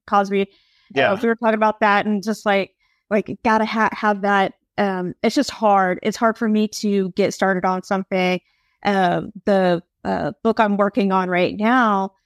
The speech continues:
Speaker 1: uh, it went through, I don't even know, <laughs> like, twenty, twenty titles before I could, I, I kind of, I went on to one, and then I felt like I could actually write the
Speaker 2: Right.
Speaker 1: book. <laughs>
Speaker 2: Right.
Speaker 1: Like, I was, I was working on
Speaker 2: No,
Speaker 1: it,
Speaker 2: I'm the
Speaker 1: but I was
Speaker 2: same
Speaker 1: like,
Speaker 2: way.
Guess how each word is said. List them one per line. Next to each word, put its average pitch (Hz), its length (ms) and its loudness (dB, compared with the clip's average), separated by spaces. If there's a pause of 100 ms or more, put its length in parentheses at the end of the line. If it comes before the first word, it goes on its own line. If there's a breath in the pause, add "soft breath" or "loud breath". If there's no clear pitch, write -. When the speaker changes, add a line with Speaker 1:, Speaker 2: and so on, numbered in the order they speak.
(360)
Speaker 1:
uh, 190 320 2 (200)
it 202 220 0
went 233 180 0
through, 196 460 -2 (460)
I 196 60 -4
don't 214 140 2
even 208 220 2
know, 185 280 0 (140)
<laughs> - 160 -12
like, 294 240 0
twenty, 226 480 2 (260 loud breath)
twenty 285 300 2
titles 233 480 2
before 233 340 -4
I 214 160 2
could, 220 220 -2
I, 202 260 0
I 208 100 -2
kind 214 260 -2
of, 196 120 -2 (420)
I 190 320 0 (120)
went 196 320 0
on 202 200 2
to 208 100 -6
one, 202 520 0 (420)
and 208 200 2
then 208 100 2
I 208 120 2
felt 202 280 -2
like 190 160 -4
I 190 120 -2
could - 300 -8
actually 190 460 -2
write 185 300 0
the 196 80 -4 (100)
Speaker 2:
Right. 190 220 2
Speaker 1:
book. 233 220 -4
<laughs> - 40 -20 (220)
Speaker 2:
Right. 320 220 -2
Speaker 1:
Like, - 140 -2
I 240 100 2
was, 240 180 -4 (160)
I - 60 -4
was 220 160 -4
working 285 360 -2
on 185 60 -4
Speaker 2:
No, 196 80 2
Speaker 1:
it, - 20 4
Speaker 2:
I'm 190 260 4
the 202 60 2
Speaker 1:
but - 60 -4
I - 20 -6
was - 40 -4
Speaker 2:
same 151 180 0
Speaker 1:
like, 127 240 -2
Speaker 2:
way. - 0 -